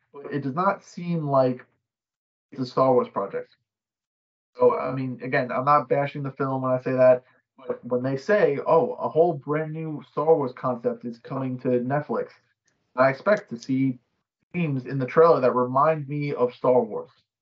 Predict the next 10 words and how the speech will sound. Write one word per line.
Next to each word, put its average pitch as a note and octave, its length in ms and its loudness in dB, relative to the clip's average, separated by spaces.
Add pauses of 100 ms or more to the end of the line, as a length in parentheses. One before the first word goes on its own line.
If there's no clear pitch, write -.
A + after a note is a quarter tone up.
(540)
Again, D3+ 180 2
it C3 120 -8
could E3+ 80 -8
be F#3 120 -10
stuff E3+ 200 -6
that E3 80 2
I've D#3 120 2
never D3+ 240 -4
seen G3+ 300 -8
before, C3+ 500 -2